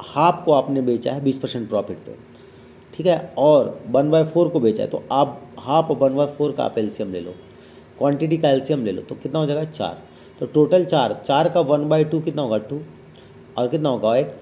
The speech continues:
तो दो एक तीन, बाकी बचा वन, टोटल हमने लगा दिया कितना? चार। गुड। अब जरा से देखो, कहता है कि वन बाय टू को ट्वेंटी परसेंट प्रॉफिट पर बे-, बेचा है, वन बाय टू को ट्वेंटी परसेंट प्रॉफिट का,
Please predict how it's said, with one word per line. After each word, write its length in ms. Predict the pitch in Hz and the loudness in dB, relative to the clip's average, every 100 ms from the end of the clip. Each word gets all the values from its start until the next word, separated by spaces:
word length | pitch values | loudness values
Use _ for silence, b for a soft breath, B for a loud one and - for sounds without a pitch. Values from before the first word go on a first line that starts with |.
| - - - | -20 -20 -8
तो 60 | 117 | -2
दो 220 | 135 156 | 2 4
एक 80 | 151 - - | 2 -2 -6
तीन, 280 | 175 143 98 101 | 0 0 -2 -2
बाकी 260 | 107 113 | -4 -2
बचा 200 | 135 135 | -2 0
वन, 180 | 131 135 127 - - - - - | 0 0 -4 -12 -20 -20 -20 -4
टोटल 220 | 135 135 | -2 0
हमने 260 | 139 127 127 | -2 -2 -4
लगा 260 | 127 120 117 | -2 -2 -2
दिया 120 | 123 | -4
कितना? 260 | 127 147 | -6 -8
चार। 300 | 160 - - - | -10 -10 -10 -6
गुड। 140 | 104 - - B B B B - 151 | -8 -8 -16 B B B B -6 -2
अब 140 | 151 | 2
जरा 140 | 147 | 2
से 120 | - 117 | 0 -4
देखो, 200 | 87 90 - - B - - | -6 -8 -12 -16 B -10 -4
कहता 300 | 156 190 180 | -2 2 4
है 180 | 165 | 4
कि 420 | 160 170 175 170 143 | 0 -2 0 0 0
वन 200 | 123 151 | 2 2
बाय 160 | 165 185 | 4 2
टू 200 | 151 196 | 2 2
को 120 | 196 | 2
ट्वेंटी 320 | 170 165 151 | 2 0 2
परसेंट 300 | 175 151 165 | 0 -2 -2
प्रॉफिट 320 | 147 135 139 131 | 2 2 2 0
पर 80 | |
बे-, 280 | 101 101 98 | 0 0 -2
बेचा 200 | - - | -4 -8
है, 60 | 98 | -4
वन 220 | 110 120 | -4 0
बाय 140 | 131 | 0
टू 220 | 120 101 85 - - - - 147 | 0 -4 -8 -12 -20 -20 -10 -6
को 60 | |
ट्वेंटी 300 | 143 143 147 | 0 2 2
परसेंट 300 | 151 127 139 | 0 -2 -2
प्रॉफिट 320 | 117 101 104 | -2 -2 -2
का, 140 | 98 | -8